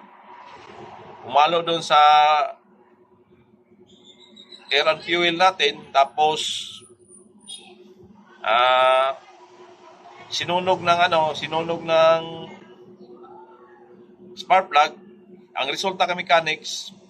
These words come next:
puti ang usok. So, ang, ang ibang mekaniko niyan ka mechanics ay sabihin agad na overhaul, pero sa amin hindi. <laughs> Kunti lang nagastos ng ano,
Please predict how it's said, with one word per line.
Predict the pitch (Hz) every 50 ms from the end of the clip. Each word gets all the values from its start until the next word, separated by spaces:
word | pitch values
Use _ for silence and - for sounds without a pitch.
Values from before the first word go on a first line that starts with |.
| _ -
puti | 156 160 - 175 170 165 - -
ang | - 135 131 135
usok. | 147 143 - - 160 - - - - - - - - - - - - - - - - - - - - - - - 120
So, | 117 107 110
ang, | 110 123 135 131 120
ang | 117 131 135 139 139 139 147 160
ibang | 165 - 165 170 170
mekaniko | 170 175 170 170 175 - 185 180
niyan | 180 175 165
ka | - 170
mechanics | 160 170 - 220 220 185 185 180 - - -
ay | 113 123 131 135 139 127 120 - - - - - _ _ - - - _ -
sabihin | - 120 - - 156 151 165 170
agad | 175 175 160 170 170 165 -
na | 139 131 131 131 131 131 135 - -
overhaul, | - - 147 143 160 170 165 156
pero | 143 139 143 147 147 143 143 135 131 127 - _ _ _ _ _ _ _ _
sa | - - - 156 151
amin | 151 156 156 143 131 117
hindi. | 123 120 127 135 - - _ _ _ _ _ _ _ - - _ _ - -
<laughs> | - - - 147 147 - - - - - - -
Kunti | - 165 165 - 185 185
lang | 175 170 170 170
nagastos | 165 160 165 160 160 - 180 165 -
ng | - 160 156 151 143
ano, | 151 147 147